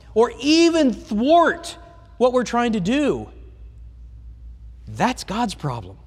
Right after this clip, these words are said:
Let Him fulfill His word. We're simply called to be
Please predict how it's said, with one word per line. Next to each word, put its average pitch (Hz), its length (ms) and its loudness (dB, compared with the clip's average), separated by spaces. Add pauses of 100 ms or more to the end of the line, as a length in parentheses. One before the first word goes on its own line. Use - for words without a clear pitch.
(840)
Let 247 260 0
Him 269 300 0
fulfill 175 340 0
His 120 160 -4
word. 135 400 -2 (440)
We're 233 340 2
simply 190 480 -2
called 123 520 -4 (580)
to 143 100 -6
be 117 260 -8